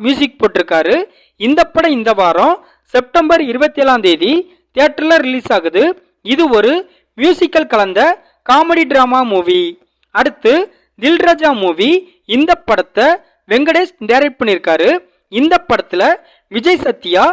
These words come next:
செரின், வனிதா, இமான் அண்ணாச்சி, இன்னும் பலர் இந்த படத்துல நடிச்சிருக்காங்க. இந்த படத்துக்கு அம்ரேஷ் மியூசிக் போட்டிருக்காரு. இந்த படம் இந்த வாரம் செப்டம்பர் இருபத்தேழாம் தேதி தியேட்டர்ல ரிலீஸ் ஆகுது. இது ஒரு ஆக்ஷன் டிராமா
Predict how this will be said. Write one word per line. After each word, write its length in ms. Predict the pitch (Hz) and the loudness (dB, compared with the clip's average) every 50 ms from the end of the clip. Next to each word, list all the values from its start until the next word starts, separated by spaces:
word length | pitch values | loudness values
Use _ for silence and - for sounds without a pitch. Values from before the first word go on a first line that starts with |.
| - _ _ _ _ _ - | -2 _ _ _ _ _ 0
செரின், 340 | 226 220 208 220 269 330 359 - _ _ _ _ _ - | 0 2 2 2 0 -2 -4 -8 _ _ _ _ _ -4
வனிதா, 460 | 190 226 285 277 214 - - 202 202 262 349 370 - _ _ _ _ 208 226 | -2 -2 -2 -4 -6 -2 0 2 2 2 2 0 -4 _ _ _ _ -4 0
இமான் 260 | 262 320 330 311 302 | 2 2 2 2 0
அண்ணாச்சி, 420 | 254 220 214 190 - - 208 226 294 359 403 - _ _ _ _ - 226 | 0 0 -2 -2 -2 -4 -4 -2 -2 -2 -2 -4 _ _ _ _ -4 -2
இன்னும் 220 | 269 339 349 320 | 0 0 0 2
பலர் 200 | 320 320 320 302 277 | 2 2 2 0 0
இந்த 100 | 254 - - | -2 -2 -2
படத்துல 280 | 247 240 - 269 254 | -4 -4 -2 -2 -2
நடிச்சிருக்காங்க. 520 | 220 202 - - 196 - 190 175 165 160 185 233 311 349 - _ _ _ _ _ _ 196 240 | -2 -4 -6 -8 -4 -2 -2 -2 0 0 0 0 0 0 -2 _ _ _ _ _ _ -4 -2
இந்த 160 | 285 330 359 339 - - | 0 0 0 -2 0 -2
படத்துக்கு 520 | 240 208 196 - - 185 180 - 202 240 320 370 415 _ _ _ _ _ - | -2 -2 -2 -4 -4 -6 -4 -2 0 0 0 0 -4 _ _ _ _ _ -4
அம்ரேஷ் 480 | 202 247 285 311 311 320 359 349 - _ _ 226 | -2 -2 -2 0 0 0 0 -2 -4 _ _ -4
மியூசிக் 360 | 269 311 - 311 - - _ | -4 -2 -2 -4 -6 -4 _
போட்டிருக்காரு. 560 | 240 220 - - 175 - - 165 156 170 226 320 359 - _ _ _ _ _ _ 202 233 | -4 -4 -2 -4 -6 -4 -2 0 0 2 0 0 -2 -4 _ _ _ _ _ _ -4 -2
இந்த 120 | 277 320 320 320 - | 0 0 0 0 0
படம் 200 | 320 320 330 294 233 | 0 0 2 0 0
இந்த 140 | 220 233 220 190 | -2 -2 0 0
வாரம் 340 | 180 175 170 175 240 320 359 - _ _ _ _ _ _ 262 | 0 0 2 2 0 0 0 -4 _ _ _ _ _ _ -2
செப்டம்பர் 460 | 277 277 - - 349 339 349 339 330 294 | -2 0 0 0 0 2 0 0 0 0
இருபத்தேழாம் 520 | 247 254 269 269 - 262 233 226 214 196 175 | 0 0 0 0 0 0 0 0 0 -2 -4
தேதி 240 | 160 160 175 247 320 359 370 - _ _ _ _ - | -4 -4 -2 0 0 0 0 -4 _ _ _ _ -2
தியேட்டர்ல 380 | 269 311 302 - 311 320 330 311 269 | -2 -2 -2 -2 0 2 2 2 2
ரிலீஸ் 240 | 247 254 254 - - 208 | 0 -4 -4 -2 -2 -2
ஆகுது. 240 | 170 165 165 190 262 339 381 - _ _ _ _ _ 196 269 | -2 0 0 0 0 0 0 -4 _ _ _ _ _ -2 0
இது 100 | 311 339 302 247 208 | 2 2 4 2 2
ஒரு 160 | 196 202 277 359 370 - _ _ _ _ _ - 233 302 | 2 2 2 0 -2 -6 _ _ _ _ _ -2 -2 -2
ஆக்ஷன் 320 | 330 - - 339 339 320 262 | -2 0 -2 -2 -2 0 0
டிராமா 320 | 254 247 247 240 240 247 | 2 2 2 2 0 0